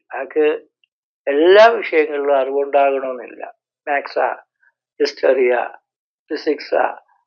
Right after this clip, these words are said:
അതേപോലെ പലതും. അറിവ് പഠിപ്പിക്കുന്ന സാറിന് ചിലപ്പോൾ സംസ്കൃതം പഠിപ്പിക്കാൻ പറ്റില്ല, സംസ്കൃതം പഠിപ്പിക്കുന്ന സാർ ചിലപ്പോൾ അറിവ് പഠിപ്പിക്കാനും പറ്റില്ല. ഓരോ വിഷയത്തില് നല്ല പാണ്ഡിത്യമുള്ളൊരു അത് കൈകാര്യം ചെയ്ത്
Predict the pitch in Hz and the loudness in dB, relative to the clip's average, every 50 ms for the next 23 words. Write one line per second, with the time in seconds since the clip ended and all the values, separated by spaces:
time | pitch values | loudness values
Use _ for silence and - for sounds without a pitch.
0 | _ - 170 180 202 214 226 226 247 254 247 247 233 233 233 208 196 208 214 208 | _ 2 4 8 8 8 6 6 4 2 2 2 2 4 4 4 6 6 4 4
1 | 214 190 151 - - _ _ _ - - 190 185 190 202 208 196 190 190 185 185 | 2 0 -2 -4 -14 _ _ _ -4 0 2 4 4 4 4 4 2 2 0 -2
2 | 196 185 190 190 180 165 180 170 175 185 185 170 180 175 165 160 165 165 156 170 | -4 -4 -2 -2 0 4 4 4 4 4 0 -2 0 0 0 0 0 0 0 0
3 | 160 156 156 180 175 170 165 156 151 147 143 147 139 135 143 135 135 - - - | -2 -2 0 0 2 2 2 2 0 0 -2 -4 0 4 4 4 4 2 -4 -12
4 | - - - - - - - - - _ _ _ _ _ _ _ _ _ _ _ | -14 -16 -20 -20 -20 -20 -20 -20 -20 _ _ _ _ _ _ _ _ _ _ _
5 | _ _ - 160 151 156 156 - - 190 196 202 202 180 165 160 165 170 156 160 | _ _ 4 4 4 4 4 2 2 2 4 4 4 2 2 0 -4 -4 -2 0
6 | 160 156 151 160 147 147 - 160 151 156 147 151 160 156 156 - - - - - | 0 2 4 2 2 2 0 -4 -6 -6 -4 0 2 2 2 2 0 -4 -6 -4
7 | 143 - 147 151 165 165 151 147 143 151 135 131 139 135 131 127 117 110 98 - | -2 0 0 2 2 2 0 0 -4 -4 -2 0 0 0 0 -4 -8 -12 -14 -14
8 | - _ - - - _ _ _ _ - - - _ - - 127 139 170 185 233 | -14 _ -20 -20 -20 _ _ _ _ -20 -20 -20 _ 0 4 6 8 8 10 8
9 | 262 311 311 302 277 - - 262 262 247 - 240 233 247 247 - - - - _ | 8 6 4 0 -4 -4 -2 -2 -2 -2 -4 -4 -2 -2 -2 -2 -4 -8 -12 _
10 | - 208 190 196 196 190 190 185 170 170 175 175 180 180 - - 185 170 170 170 | -4 0 2 4 4 6 6 6 4 4 4 0 -4 -4 0 0 0 2 4 2
11 | 170 170 170 - - - - _ _ _ _ _ _ _ - 160 156 190 185 185 | 2 2 0 -2 -6 -8 -14 _ _ _ _ _ _ _ 0 2 4 4 6 6
12 | 160 160 165 175 175 180 180 180 175 175 180 165 165 160 156 160 - - - | 6 6 6 6 6 6 4 2 -2 -2 -2 -2 -2 -2 -2 -4 -6 -8 -12